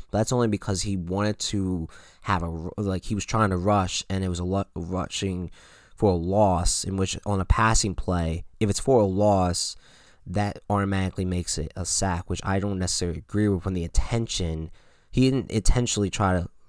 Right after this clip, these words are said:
throw the ball at all. He was trying to get a yard or two. Should have just thrown the ball away, quite honestly. But that be-, that becomes a sack. It happened twice.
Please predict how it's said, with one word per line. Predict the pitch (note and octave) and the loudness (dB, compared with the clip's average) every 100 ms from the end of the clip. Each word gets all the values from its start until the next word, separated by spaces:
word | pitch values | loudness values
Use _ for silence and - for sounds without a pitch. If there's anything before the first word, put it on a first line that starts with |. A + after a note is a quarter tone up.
| - | -4
throw | - G2+ | 2 4
the | F#2 | 4
ball | F#2+ F#2+ F2 | 4 4 2
at | F2+ | 2
all. | G#2 F2+ | 4 4
He | G#2+ | 0
was | - | 0
trying | A#2+ A#2 | 0 0
to | |
get | F2+ G2 | 2 2
a | F2+ | 0
yard | E2 G2 F#2+ F#2 | 0 2 4 2
or | - F2 | 0 -6
two. | - - A2+ F#2+ F2 E2 - - | -4 2 4 4 2 -2 -8 -18
Should | - E3+ | -2 2
have | B2+ | 4
just | G2+ - | 4 2
thrown | G2+ | 0
the | F2+ | 0
ball | F#2 G#2 G2+ | 2 4 4
away, | E2+ E2 | 2 0
quite | D#2 - F2 | -4 -4 -2
honestly. | F#2 F#2+ - F2 E2 E2 - - | -2 -2 -2 -4 -4 -6 -12 -8
But | - | 0
that | G#2 - | 2 2
be-, | G2 - - | -2 -6 -2
that | G#2+ | 0
becomes | - - G#2+ F#2 | 0 -2 -2 -2
a | |
sack. | F2+ - F2+ E2+ F2+ - - - - _ | -2 0 0 0 -4 -10 -18 -20 -20 _
It | - F2+ | -4 2
happened | G2+ G2+ G2 | 4 2 -2
twice. | - F#2 E2+ F2 - | -2 -2 0 -2 -4